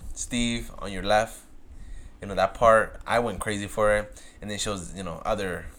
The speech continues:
clips. You know, I still get goosebumps from that movie. I still get goosebumps from those scenes. So anyway, continuation, twenty twelve. Like that. Like that intro-, that in-, introduction.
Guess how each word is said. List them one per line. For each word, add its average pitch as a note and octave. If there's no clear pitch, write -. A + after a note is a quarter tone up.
clips. -
You -
know, C#2
I A#2+
still C#3
get G#2+
goosebumps F2
from G2
that F#2
movie. F#2+
I F#2+
still C3
get G#2
goosebumps G#2+
from F#2+
those E2+
scenes. -
So G3
anyway, F3+
continuation, F3+
twenty G3+
twelve. -
Like A#2
that. -
Like G#2
that G2
intro-, -
that -
in-, G#2
introduction. A#2